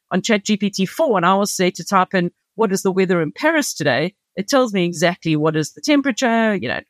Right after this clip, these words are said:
wind direction, all of those things. That's what I've been using. There's another one called Kayak, which is great for travel. So I did a test of, "I need to fly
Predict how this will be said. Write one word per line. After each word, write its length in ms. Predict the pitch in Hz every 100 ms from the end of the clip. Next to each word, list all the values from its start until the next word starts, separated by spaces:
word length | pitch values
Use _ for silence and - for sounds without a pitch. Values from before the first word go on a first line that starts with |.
| _ _
wind 260 | 170 220 233
direction, 560 | 208 185 180 - 180 165
all 160 | 165
of 100 | 170
those 220 | 190 202
things. 180 | - 196
That's 200 | 202 208
what 80 | 208
I've 100 | 202
been 160 | 202 196
using. 400 | 208 202 208 202 _ _ - _ _ _ -
There's 120 | 240
another 260 | 233 269 285
one 200 | 269 254
called 460 | - 254 240 233 - -
Kayak, 440 | 269 320 330 349 _
which 160 | 233 226
is 140 | 214
great 280 | - 214 -
for 80 | 214
travel. 460 | - 269 262 294
So 180 | 294 202
I 240 | 175 185 196
did 220 | 202 190
a 80 | 185 _
test 320 | - 233 214 208
of, 260 | 175 170 - _ _ _ _ _
"I 80 | 185
need 120 | 196
to 80 | 190
fly 340 | - 196 190